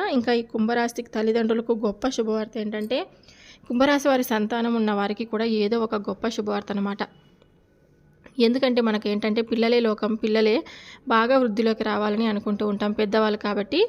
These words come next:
ఇది నిజంగా వారికి గుడ్ న్యూస్ అని చెప్పి చెప్పుకోవచ్చండి. ఎందుకంటే పిల్లల భవిష్యత్తే మనకు తల్లిదండ్రులకు ఎంతో ముఖ్యం. మనం ఏం చేసినా కూడా మన పిల్లల కోసమే, ప్రతి పని కూడా వారి కోసమే చేస్తూ ఉంటాం కాబట్టి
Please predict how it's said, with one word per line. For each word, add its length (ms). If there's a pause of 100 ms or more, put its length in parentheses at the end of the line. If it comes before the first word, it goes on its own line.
(340)
ఇది 160
నిజంగా 400
వారికి 320
గుడ్ 240
న్యూస్ 220
అని 140
చెప్పి 260
చెప్పుకోవచ్చండి. 640
ఎందుకంటే 460 (100)
పిల్లల 360
భవిష్యత్తే 500
మనకు 420
తల్లిదండ్రులకు 640
ఎంతో 300
ముఖ్యం. 360
మనం 240
ఏం 220
చేసినా 340
కూడా 160
మన 140
పిల్లల 280
కోసమే, 400 (460)
ప్రతి 220
పని 260
కూడా 240
వారి 220
కోసమే 300
చేస్తూ 340
ఉంటాం 280
కాబట్టి 440